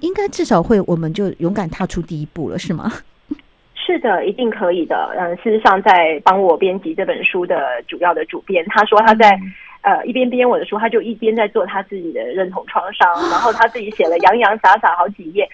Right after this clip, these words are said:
Speaker 2: 他说真的有被平衡，而且他真的觉得，呃，自己的找回很多的自信心，跟自己原本设定的那个，他人设的那个人，他就真的就消失了。
Speaker 1: 嗯。
Speaker 2: 对，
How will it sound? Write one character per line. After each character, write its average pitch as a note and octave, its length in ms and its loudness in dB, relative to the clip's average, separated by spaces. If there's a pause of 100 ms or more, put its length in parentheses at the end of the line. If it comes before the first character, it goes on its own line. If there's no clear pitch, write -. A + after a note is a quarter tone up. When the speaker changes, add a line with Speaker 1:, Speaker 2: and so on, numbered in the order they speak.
(200)
Speaker 2:
他 D#4 80 -10
说 E4 160 -4 (100)
真 E4 160 -6
的 E4 80 -6
有 B3+ 140 -2
被 G#3+ 180 0
平 - 240 -10
衡， F#3 160 -6
而 F#3 80 -6
且 G3+ 160 -6
他 A#3 160 -4
真 B3 160 -4
的 A3+ 100 -2
觉 G#3 160 -4
得， F#3 160 -2 (340)
呃， G#3 180 -2
自 C4 180 -10
己 G#3 160 -6
的 E3 240 -2 (260)
找 E3+ 140 2
回 F#3+ 380 -6
很 - 200 -8
多 A#3 160 2
的 G#3+ 140 0
自 G3+ 300 -6
信 G#3 180 -2
心， G3+ 220 -4
跟 G3+ 220 0
自 C4+ 160 -8
己 F#3+ 220 -8 (120)
原 G3+ 240 2
本 E3+ 360 2
设 C4 220 2
定 B3 160 -4
的 F#3 80 0
那 A3 140 -2
个， F3+ 240 0 (320)
他 C#4 180 -2
人 G#3 320 2
设 B3+ 160 2
的 A3 120 2
那 G#3 140 0
个 F#3+ 80 2
人， E3 160 -2 (220)
他 G#3+ 240 -4
就 B3 140 -6
真 C4 180 -6
的 A3+ 80 0
就 F#3 160 -8
消 D#3+ 300 -2
失 D#3 220 -14
了。 D3+ 220 -6 (300)
Speaker 1:
嗯。 A#3 180 0
Speaker 2:
对， F#3+ 240 0